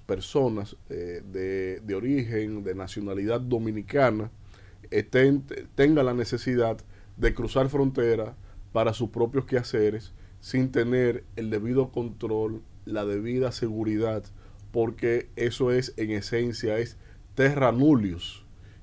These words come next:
Ahí no hay un gobierno, ahí no hay una,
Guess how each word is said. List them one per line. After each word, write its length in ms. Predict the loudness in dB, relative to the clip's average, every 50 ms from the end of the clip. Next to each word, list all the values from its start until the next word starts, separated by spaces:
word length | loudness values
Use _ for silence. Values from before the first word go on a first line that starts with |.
| -14 -6
Ahí 360 | -4 -2 0 0 0 2 2
no 420 | 4 4 4 4 4 4 6 6 6
hay 140 | 6 6 6
un 140 | 6 6
gobierno, 720 | 4 4 2 2 4 6 6 6 6 4 -2 -8 -12 -12 -14 -14 -16 -20 -20 -20 -20 -16 -6
ahí 480 | -2 0 2 2 4 4 4 4 4 4
no 320 | 4 4 6 6 6 6
hay 140 | 6 4 4
una, 460 | 4 4 2 2 2 2 2 0 0